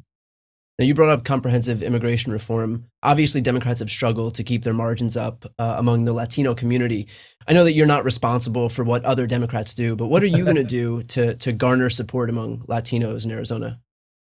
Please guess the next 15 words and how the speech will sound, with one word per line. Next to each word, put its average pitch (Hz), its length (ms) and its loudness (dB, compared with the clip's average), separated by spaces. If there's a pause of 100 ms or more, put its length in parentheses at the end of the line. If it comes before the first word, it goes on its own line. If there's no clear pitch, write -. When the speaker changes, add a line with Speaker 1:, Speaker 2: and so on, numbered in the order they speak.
(380)
Speaker 2:
Well, 185 220 8
look, 180 360 4
it's 143 320 2
not 151 260 0
what 147 140 2
I've 120 180 0
just 117 240 -6
done. 139 220 2
I've 110 100 -2
actually 120 320 -2
just 123 260 -2
led 113 140 0
the 120 60 -2
most 117 260 0
successful, 120 920 2